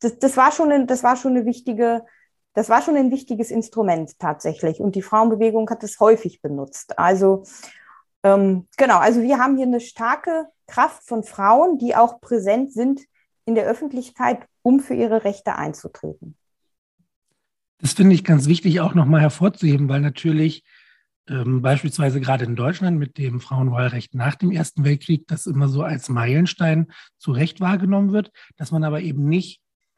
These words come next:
Speaker 2: unter-, unterschlagen darf, dass eben schon Jahrzehnte vorher viele
Speaker 1: Genau.
Speaker 2: Menschen sich dafür engagiert haben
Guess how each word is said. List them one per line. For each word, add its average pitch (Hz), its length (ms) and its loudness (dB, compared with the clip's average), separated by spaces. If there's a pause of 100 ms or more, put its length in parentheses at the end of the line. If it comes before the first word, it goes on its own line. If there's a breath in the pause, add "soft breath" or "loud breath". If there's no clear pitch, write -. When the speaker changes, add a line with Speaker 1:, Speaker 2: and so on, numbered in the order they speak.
(140)
Speaker 2:
unter-, 156 420 -2
unterschlagen 156 720 -2
darf, 139 320 -4
dass 147 240 -10
eben 135 300 -4
schon 139 200 0
Jahrzehnte 160 600 0
vorher 147 520 -2
viele 151 260 -4
Speaker 1:
Genau. 143 120 -2
Speaker 2:
Menschen 147 220 -4
sich 131 120 -10
dafür 151 260 -6
engagiert 147 420 2
haben 151 200 0